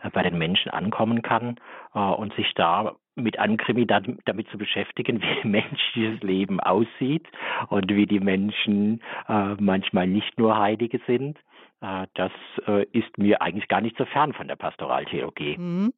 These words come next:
Speaker 2: Sie sind seit neunzehnhundertsiebenundneunzig schon Professor für Pastoraltheologie, zunächst
Speaker 1: Mhm.
Speaker 2: in Erfurt und seit zweitausenddrei an der Ludwig-Maximilians-Universität in München.
Speaker 1: Mhm.
Speaker 2: Und bevor wir jetzt näher auf den Krimi zu sprechen kommen, Sie haben es gerade eben schon ein bisschen angeschnitten,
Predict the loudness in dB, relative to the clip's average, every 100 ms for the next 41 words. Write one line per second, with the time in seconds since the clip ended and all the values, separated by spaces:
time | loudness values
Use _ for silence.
0 | _ -10 -10 0 0 6 4 4 0 0
1 | 2 2 2 4 4 4 4 0 -4 2
2 | 4 6 4 4 4 4 2 0 4 4
3 | 4 2 2 2 2 2 2 -4 0 2
4 | 4 2 4 6 6 6 2 2 -12 -14
5 | -6 2 4 4 -2 0 0 2 2 2
6 | 2 2 2 -2 -2 2 4 4 2 4
7 | 2 2 2 4 6 4 6 4 6 4
8 | 4 2 2 2 2 4 4 6 6 4
9 | 2 2 4 4 2 2 2 4 6 8
10 | 8 10 8 6 6 6 4 -2 -12 -12
11 | -14 -6 -2 2 2 4 6 6 6 8
12 | 8 6 4 4 4 4 6 6 6 2
13 | -4 0 2 2 4 4 6 4 2 2
14 | 2 0 2 2 4 4 2 0 0 4
15 | 4 4 4 2 6 4